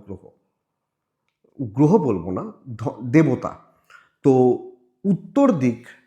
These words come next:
যদি কোনো বাস্তুতে, কোনো বাড়িতে খারাপ হয়ে যায়, সে বাড়ির ধন কিন্তু নাশ করে দেবে, থাকবে না, কোনোভাবে থাকবে না।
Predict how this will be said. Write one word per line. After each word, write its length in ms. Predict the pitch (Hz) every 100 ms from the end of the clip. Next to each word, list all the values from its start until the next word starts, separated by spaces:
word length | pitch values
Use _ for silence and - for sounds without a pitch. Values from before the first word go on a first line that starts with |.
| _ _ _ -
যদি 360 | 107 165 170
কোনো 280 | 214 202 190
বাস্তুতে, 640 | 147 123 123 - 170 127 113
কোনো 260 | 139 156
বাড়িতে 460 | 135 113 131 131 123
খারাপ 440 | - 120 131 143
হয়ে 140 | 120 98
যায়, 200 | - - _ _ _ _ _ _ _
সে 160 | -
বাড়ির 280 | 151 175 170
ধন 240 | 113 117 117
কিন্তু 280 | 120 113
নাশ 220 | 185 123 -
করে 200 | 101 82
দেবে, 240 | - _ _ _ _ _ _
থাকবে 340 | - 143 123 120
না, 140 | 82 - _
কোনোভাবে 460 | 151 185 214 135 110
থাকবে 340 | - 82 73
না। 160 | 67